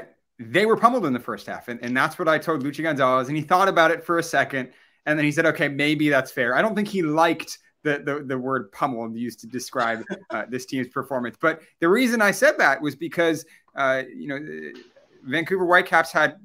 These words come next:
Speaker 1: point, one point five X G. The Earthquakes had uh, less than point five X G. They really only had one chance this whole game. Vancouver Whitecaps,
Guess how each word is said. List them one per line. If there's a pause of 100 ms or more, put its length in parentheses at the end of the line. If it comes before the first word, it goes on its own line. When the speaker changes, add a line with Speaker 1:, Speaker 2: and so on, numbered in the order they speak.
(120)
Speaker 1:
point, (100)
one
point
five
X
G.
The
Earthquakes
had (260)
uh,
less
than
point
five
X
G.
They
really
only
had
one
chance
this
whole
game.
Vancouver
Whitecaps,